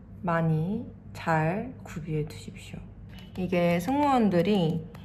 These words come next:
"아, 저희 진짜 힘들다, 몸 많이 쓴다"라고 하는데 어떻게 쓰는지 감이 안 오시죠? 무거운 걸 정말 많이 들어요. 저희 물 일점오 리터 여섯 개씩 실리잖아요. 그거 드는 건 당연한 거고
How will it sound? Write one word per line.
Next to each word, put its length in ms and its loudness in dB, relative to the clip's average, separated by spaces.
"아, 240 0
저희 320 0
진짜 340 0
힘들다, 920 2
몸 220 4
많이 240 2
쓴다"라고 920 4
하는데 600 4
어떻게 460 -2
쓰는지 640 2
감이 320 4
안 240 4
오시죠? 640 0
무거운 600 4
걸 160 6
정말 500 6
많이 260 0
들어요. 460 -6
저희 180 6
물 440 4
일점오 500 4
리터 680 4
여섯 220 4
개씩 260 0
실리잖아요. 920 0
그거 320 2
드는 300 4
건 120 4
당연한 500 2
거고 480 -2